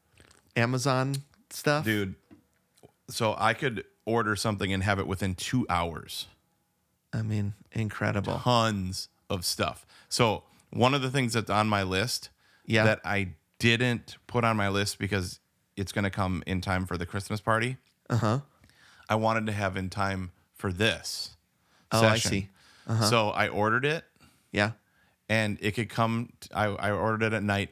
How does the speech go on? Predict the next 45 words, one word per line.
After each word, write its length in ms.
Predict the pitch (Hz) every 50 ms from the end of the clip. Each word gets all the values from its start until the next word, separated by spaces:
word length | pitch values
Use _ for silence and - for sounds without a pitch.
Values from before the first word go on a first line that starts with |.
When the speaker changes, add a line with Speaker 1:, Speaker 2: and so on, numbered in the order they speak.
| _ -
Speaker 2:
and 160 | 101 101 98
it 140 | 95 - -
said, 320 | - - 101 98 98 92
"Do 80 | 92 101
you 120 | 98 101
want 240 | 101 104 101 98 98
it 140 | 90 - -
between, 720 | 101 92 - - - 107 101 101 98 95 95 92 92 98 - _ _ _ _ _ _ _ - - - - - - - - _ _ _ _ _ _ _ _ -
uh, 280 | - 113 110 101 98 -
seven 460 | - - - - 139 131 131 143 143
A 160 | 139 139 139
M 160 | 135 135 131
and 80 | 117 104
eleven 380 | 104 101 107 113 127 135 160 156
A 160 | 156 160 165
M 380 | 160 160 160 160 165 175 170 160 - - - - _
or 240 | - 120 120 117 - -
eight 200 | 120 123 127 123
A 200 | 127 123 123 120
M 240 | 120 117 113 113 -
and 280 | - 107 104 101 101 101
noon?" 480 | 104 104 104 98 90 82 73 - - - - _ _ _ _ -
Speaker 1:
I, 80 | - - -
I 60 | 165 180
mean, 160 | 190 185 165 -
I 140 | - 160 175
do 140 | 170 156 180
not 240 | 170 165 160 156 147
have 180 | 156 139 131
this 180 | 117 123 113 -
option 460 | 110 107 101 - - - 98 101 - - _ _ -
in 100 | 113 107
Flagstaff. 320 | - - 107 107 113 113 120
Speaker 2:
Overnight 280 | 127 123 123 120 107
delivery. 420 | 123 123 120 120 131 131 110 104 139
Speaker 1:
That 40 | 117
is 80 | 95 - -
amazing. 800 | 120 117 117 113 117 123 131 131 123 113 104 - - - - - _ _ _ _ _ _ _ _
And 120 | - 123 143
it's 140 | 147 139 -
f-, 120 | - -
Speaker 2:
So 60 | 139
Speaker 1:
still 280 | 120 - - 123 117 -
free 420 | - - - 135 131 127 147 180
Prime? 540 | 185 - - 131 117 117 127 160 196 233 -